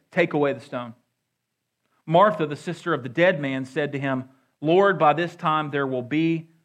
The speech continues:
an odor.'" The King James Version translates this,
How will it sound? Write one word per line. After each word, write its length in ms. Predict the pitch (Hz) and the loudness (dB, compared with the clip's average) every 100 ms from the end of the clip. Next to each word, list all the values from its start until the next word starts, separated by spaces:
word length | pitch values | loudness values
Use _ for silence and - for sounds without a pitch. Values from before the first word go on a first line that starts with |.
| _ | _
an 160 | 143 147 | -6 -4
odor.'" 480 | - 151 139 117 107 _ _ _ _ - | 0 2 2 -2 -8 _ _ _ _ -12
The 80 | |
King 200 | 135 170 | -8 -6
James 260 | 156 165 143 | -6 -6 -4
Version 320 | 151 151 139 | -2 -2 -6
translates 540 | 127 151 143 139 139 - | -10 -10 -8 -8 -8 -6
this, 240 | 135 | -6